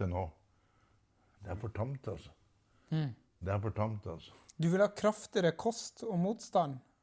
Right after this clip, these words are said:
Speaker 2: mot den type endringer?
Speaker 1: Ja, det, jeg, jeg har ikke, jeg har ikke lyst til å,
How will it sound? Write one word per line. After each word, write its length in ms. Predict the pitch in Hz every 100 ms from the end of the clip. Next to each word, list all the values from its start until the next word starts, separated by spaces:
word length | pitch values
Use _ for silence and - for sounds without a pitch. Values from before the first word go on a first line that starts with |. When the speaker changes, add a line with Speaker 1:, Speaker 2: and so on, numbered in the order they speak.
| - 185 226
Speaker 2:
mot 180 | 180 175
den 160 | 175 175
type 200 | 175 170
endringer? 400 | 170 247 185 147 - - -
Speaker 1:
Ja, 140 | 120 120
det, 180 | 123 127 - - 110
jeg, 220 | 120 117
jeg 60 |
har 140 | 123 113
ikke, 140 | 139 131
jeg 120 | 123
har 120 | 123
ikke 160 | 110 135
lyst 260 | 123 104 120
til 100 |
å, 60 | 123